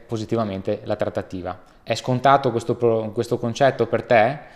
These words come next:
Bene, vuol dire che sei avanti e, eh, la maggior parte dei venditori invece va in difficoltà <laughs> ad affrontare questi temi. Prima di passare all'ultimo punto, al punto tre, ehm, sul tema del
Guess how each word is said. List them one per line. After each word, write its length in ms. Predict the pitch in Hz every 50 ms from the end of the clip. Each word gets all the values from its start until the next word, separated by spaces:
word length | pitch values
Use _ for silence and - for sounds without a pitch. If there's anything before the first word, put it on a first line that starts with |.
| - - _ _ _ _ -
Bene, 460 | 170 120 98 90 101 117 135 131 -
vuol 140 | - 135 123
dire 160 | 117 110 117
che 80 | 107 104
sei 240 | - - 101 104 120
avanti 680 | 127 110 95 95 101 110 - 135 160 202 214 - -
e, 300 | - 120 104 107 120 - -
eh, 280 | 110 104 101 95 95
la 80 | 98 104
maggior 220 | 110 113 113 117
parte 200 | 120 123 - 117
dei 80 | 107 98
venditori 460 | 98 107 120 139 135 - 101 98 110
invece 280 | 110 98 95 - - 104
va 120 | 95 95
in 100 | 101 104
difficoltà 600 | 101 98 - - 101 - 117 107 - - 113 104 98
<laughs> 40 | 101
ad 40 |
affrontare 560 | 123 120 - - 117 117 113 - 107 98 101 101
questi 300 | 107 104 - - 104 101
temi. 340 | - - 95 92 95 98 - - - - - - - - - - - - _ _ _ _ _ _ _ _ - - - - - - - -
Prima 180 | - 208 254
di 100 | 240 190
passare 340 | - 139 131 - 139 135 147
all'ultimo 520 | 131 120 117 127 147 139 - 143 131 120
punto, 380 | 120 - 113 117 113 107 104 -
al 120 | 107 101
punto 460 | - - 135 127 127 120 123 113 110 -
tre, 720 | - 110 104 98 92 90 95 101 113 123 131 135 117 - -
ehm, 800 | - 120 117 113 113 113 113 110 110 110 110 110 110 110 110
sul 480 | 107 - - - 120 117 113 113 110 107
tema 240 | - 123 120 127 127
del 180 | 120 113 110